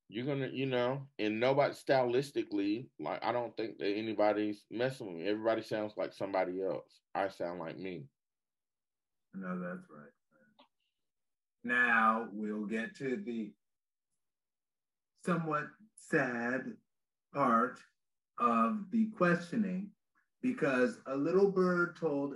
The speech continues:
Speaker 2: Aaron Mack, me, that you are retiring after this mixtape. Now, say it ain't so. And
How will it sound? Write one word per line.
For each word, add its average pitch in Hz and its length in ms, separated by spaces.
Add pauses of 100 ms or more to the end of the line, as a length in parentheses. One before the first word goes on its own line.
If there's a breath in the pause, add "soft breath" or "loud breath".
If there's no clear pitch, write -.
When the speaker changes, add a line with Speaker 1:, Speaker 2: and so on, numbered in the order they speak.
Speaker 2:
Aaron 131 320
Mack, - 340 (100)
me, 202 580 (520 soft breath)
that 123 220 (100)
you 139 580
are 127 240
retiring 113 1200 (140)
after 143 480
this 113 300
mixtape. 139 600
Now, 117 200
say 160 300
it 175 120
ain't 185 240
so. 120 560 (680)
And 135 600